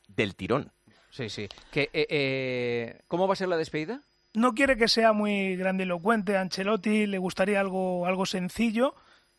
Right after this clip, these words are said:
Speaker 3: Yo creo que se van a desplegar los, los trofeos con, con los títulos conseguidos. Muy probablemente se prepare en la grada de animación algún tifo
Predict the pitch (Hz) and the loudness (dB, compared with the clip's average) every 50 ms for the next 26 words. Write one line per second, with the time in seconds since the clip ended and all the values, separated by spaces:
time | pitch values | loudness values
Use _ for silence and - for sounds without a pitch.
0 | _ - 170 190 208 185 - 208 208 202 202 185 170 185 190 185 180 180 180 165 | _ -4 0 0 0 0 0 0 2 2 2 0 0 0 0 0 0 0 0 0
1 | - 185 165 165 170 175 170 - - - 170 170 170 170 170 170 165 156 151 156 | 0 0 0 2 2 0 0 -2 -4 -4 -2 -2 0 -2 -2 -2 -6 -8 -10 -10
2 | 151 - - - - 175 170 160 - - 175 160 151 - 214 208 214 220 220 214 | -14 -16 -18 -20 -14 -12 -10 -10 -8 -6 -6 -4 -2 0 2 2 2 2 0 0
3 | - - - 202 175 165 160 160 - - 170 165 160 151 - 196 170 180 180 175 | -4 -6 -8 -8 -8 -8 -10 -12 -10 -6 -4 -4 -4 -6 -6 -8 -6 -2 0 0
4 | 160 - - 175 165 156 - 175 170 185 196 196 214 233 240 - - - - _ | 0 0 0 -2 -2 -2 -2 0 0 0 2 2 2 0 0 -2 -6 -18 -20 _
5 | _ _ _ - - - 196 196 196 190 202 190 185 185 185 190 196 180 190 185 | _ _ _ -16 -6 -2 0 0 2 2 2 2 4 2 2 0 -2 -4 -2 -2
6 | - - 190 180 180 170 175 175 170 160 185 185 185 190 185 180 170 160 - - | -2 -4 -4 -6 -6 -6 -4 -4 -2 0 2 2 2 0 -2 -4 -4 -8 -10 -16
7 | _ _ _ _ - 180 175 170 180 185 202 196 185 180 185 180 175 180 170 - | _ _ _ _ 0 2 4 4 4 4 2 0 0 -2 -2 -4 -4 -6 -6 -4
8 | 196 196 180 175 175 175 175 175 170 - - 220 220 - - 226 254 302 | -4 -4 -4 -4 -6 -6 -10 -12 -12 -10 -8 -8 -6 -2 0 2 2 0